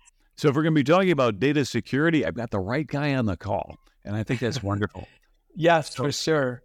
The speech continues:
Speaker 2: for sure.
Speaker 1: So thank you again. So for our audience, let's, let's start with some basics. If you remember earlier on my show,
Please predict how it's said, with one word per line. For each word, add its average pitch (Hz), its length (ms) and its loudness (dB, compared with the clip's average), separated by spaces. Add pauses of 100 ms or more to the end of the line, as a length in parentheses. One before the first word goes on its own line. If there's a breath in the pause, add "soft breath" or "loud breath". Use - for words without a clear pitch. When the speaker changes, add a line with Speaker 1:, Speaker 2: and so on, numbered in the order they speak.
Speaker 2:
for 131 160 -2
sure. 117 380 -6 (400)
Speaker 1:
So 135 140 -2
thank 175 240 4
you 156 80 4
again. 104 260 0
So 147 300 0 (240)
for 214 180 0
our 196 100 2
audience, 226 260 2
let's, 214 160 -4
let's 226 180 2
start 339 140 2
with 349 140 0
some 175 180 0
basics. - 540 -4
If 120 80 -12
you 147 60 -2
remember 196 500 2 (160)
earlier 170 340 2
on 147 120 2
my 135 120 0
show, 120 500 2